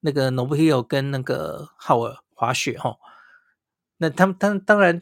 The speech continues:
还有浩尔的太太，所以他们是很奢侈的，两个教练对三个学员这样子吼。反正就是你教练分到的那个人数比越，这叫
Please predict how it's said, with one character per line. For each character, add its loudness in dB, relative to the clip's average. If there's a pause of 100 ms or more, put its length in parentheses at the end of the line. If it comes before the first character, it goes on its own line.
还 -2
有 4
浩 2
尔 0
的 -6
太 0
太， -14
所 -2
以 2
他 -2
们 -2
是 -2
很 -2
奢 2
侈 -2
的， -4
两 -6
个 -4
教 4
练 -2
对 0
三 2
个 -2
学 -2
员 -6
这 -8
样 -6
子 -14
吼。 -12 (640)
反 -2
正 -4
就 2
是 2
你 -8 (540)
教 6
练 4
分 2
到 4
的 0
那 -2
个 0
人 0
数 2
比 -10
越， 2 (1040)
这 -2
叫 2